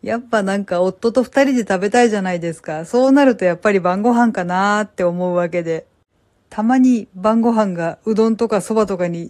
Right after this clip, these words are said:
なることがあります。もともと私も夫も関西人なので、うどん好きなんですよね。で、やっぱり色の薄い澄んだおつゆが好きですね。そういえばこれは余談なんですけど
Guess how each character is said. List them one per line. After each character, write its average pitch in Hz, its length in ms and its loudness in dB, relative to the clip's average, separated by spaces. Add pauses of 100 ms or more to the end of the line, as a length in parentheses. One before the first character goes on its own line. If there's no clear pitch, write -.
な 196 100 0
る 190 100 -2
こ 175 120 -4
と 170 100 -6
が 165 120 -2
あ 160 80 -4
り 165 100 -6
ま 165 200 -4
す。 - 360 -14 (420)
も 180 200 -8
と 226 100 -4
も 247 160 0
と 226 240 0
私 247 400 -2
も 254 240 4
夫 226 240 -2
も 226 180 0
関 240 280 -4
西 277 200 0
人 220 220 -2
な 185 140 -4
の 180 100 -6
で、 170 300 -4
う 214 140 -4
ど 262 140 2
ん 285 80 2
好 262 140 -4
き 339 120 -4
な 349 120 2
ん 254 80 6
で 196 100 2
す 190 140 -8
よ 175 140 -2
ね。 202 460 -4 (600)
で、 233 420 -2 (200)
や 220 120 0
っ 214 140 -8
ぱ 254 140 2
り 196 300 -4 (140)
色 226 280 2
の 233 160 4
薄 226 240 -2
い 214 240 -2
澄 269 300 -4
ん 262 160 6
だ 185 260 2 (140)
お 190 120 -2
つ 208 160 -6
ゆ 208 160 2
が 170 200 -2
好 - 160 -10
き 185 100 -6
で 170 120 0
す 185 180 -6
ね。 170 340 -8 (600)
そ 208 220 -6
う 226 60 -2
い 233 160 0
え 240 80 0
ば 180 220 -4
こ - 200 -4
れ 185 120 0
は 196 180 0
余 175 240 -2
談 208 280 2
な 233 120 2
ん 214 80 0
で 180 120 -4
す - 120 -14
け 175 140 -4
ど 156 240 -6